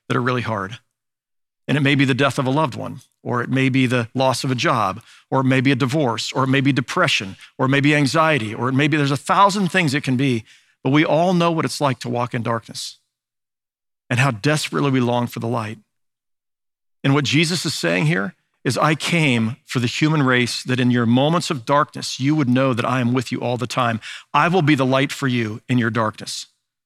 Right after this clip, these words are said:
That's why he came. That's one of the reasons why he came, is to be light for us and to illuminate our darkness. Scripture says the people who have lived and, and, and walked in darkness have seen a great light.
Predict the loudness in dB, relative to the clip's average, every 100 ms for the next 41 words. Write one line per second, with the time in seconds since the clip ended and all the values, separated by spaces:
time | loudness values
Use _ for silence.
0 | -2 0 0 0 2 2 2 -4 -4 -8
1 | -14 -8 -4 -2 0 2 2 2 2 0
2 | 0 0 0 0 0 -2 -10 -4 -4 0
3 | 0 2 2 -2 -2 0 0 -4 -8 -12
4 | _ -6 -2 0 2 2 2 -2 -6 _
5 | _ -4 -2 0 0 0 -6 -6 -4 -4
6 | -4 -2 -2 -4 -2 -2 0 0 0 0
7 | 0 2 2 0 -2 -2 -4 -2 -2 -2
8 | -2 2 0 2 0 2 0 -4 -10 -10
9 | -4 -2 -2 -4 -12 -6 -4 -2 0 0
10 | 2 0 0 -4